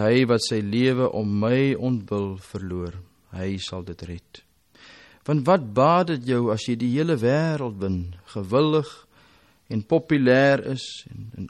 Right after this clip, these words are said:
almal se goeie geselsies is en ek preek so mooi en almal is tevrede en, en ons praat so mooi teologiese taal, maar my siel ly skade?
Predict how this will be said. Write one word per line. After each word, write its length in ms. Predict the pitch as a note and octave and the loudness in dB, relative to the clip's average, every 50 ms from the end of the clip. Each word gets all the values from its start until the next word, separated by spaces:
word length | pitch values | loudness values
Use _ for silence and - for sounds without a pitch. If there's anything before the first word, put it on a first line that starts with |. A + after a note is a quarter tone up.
| - - | -6 0
almal 320 | - D3 D3+ D3 D3 C#3+ C3 | 2 4 6 6 6 4 4
se 160 | - - B2+ | 2 -4 -4
goeie 460 | A2+ - - - C#3+ D3+ D3 C#3+ C3 | -6 -8 -4 -2 0 2 2 0 0
geselsies 760 | - - B2+ - - B2+ B2 C3 C3+ C3 B2+ A#2+ B2+ B2 - - - - | -2 -6 -10 -8 -4 -2 0 2 2 0 0 -2 -6 -8 -8 -10 -6 -6
is 220 | B2 A#2 - - - | -6 -6 -6 -12 -12
en 160 | G2 G2 F#2+ | -12 -10 -10
ek 140 | G2 - _ | -12 -12 _
preek 320 | - - C#3+ D3 C#3 C#3+ - | -6 -2 0 0 0 -2 -6
so 220 | - - C3 A#2+ | -6 -4 -2 0
mooi 540 | A2+ G#2+ A2 A#2+ C3 C3+ C3+ C3 B2+ A2+ F#2+ F#2+ | 0 0 2 2 2 2 2 0 -2 -4 -6 -8
en 140 | F#2+ F#2 - - | -10 -12 -10 -4
almal 320 | C3 C#3 C#3+ C#3 C3+ C3 C3 | -2 0 0 2 0 0 -2
is 140 | A#2+ - _ | -4 -8 _
tevrede 800 | - A#2 - - - - A#2+ B2+ C3+ C3+ C3+ A#2+ C3 B2 A#2+ - | -12 -14 -14 -14 -12 -8 -6 -4 -2 -2 -4 -4 -4 -8 -8 -10
en, 160 | - F#2 F2+ F2+ _ _ _ - - _ _ _ _ _ _ _ _ _ _ _ _ - | -12 -16 -16 -16 _ _ _ -20 -20 _ _ _ _ _ _ _ _ _ _ _ _ -6
en 80 | B2+ B2+ | -4 -4
ons 140 | B2 - - | -4 -4 -4
praat 400 | - C#3+ C3+ C3+ C#3+ D3 C#3+ C#3 | 0 4 6 8 8 8 6 4
so 160 | - - D3 | 0 0 2
mooi 540 | C3+ B2+ B2 B2+ C#3 D3 D3+ D#3 D3+ C#3+ B2+ - | 2 4 4 4 4 4 4 4 4 2 0 -2
teologiese 800 | - - C3+ B2+ A#2+ B2+ C#3 C#3+ C#3 - - C#3 - - C3 A#2 _ | -4 -2 -2 0 2 2 2 2 0 -2 -4 -8 -8 -8 -10 -10 _
taal, 460 | - - B2 B2+ C3 C3+ C3 B2+ B2+ A#2+ _ _ _ _ _ _ - - _ _ _ - | -4 0 2 2 4 4 2 0 -2 -6 _ _ _ _ _ _ -20 -20 _ _ _ -10
maar 220 | - A2 A2 A2 A2+ | -4 -2 -2 0 2
my 180 | A2+ A2+ A2 G#2+ | 2 2 2 0
siel 600 | - - - - - E3+ D3+ C3+ B2+ A#2+ G#2+ G2 G2 G2 G2 G#2 A2+ - | 0 0 0 0 2 4 4 4 4 4 2 0 -2 -6 -6 -8 -6 -2
ly 140 | G#2 G#2 G2+ | 0 0 0
skade? 600 | G2 - - - - G2 F#2 F2 F2 E2+ E2 F2 | 0 -2 -6 -4 -2 -2 0 0 -2 -4 -6 -8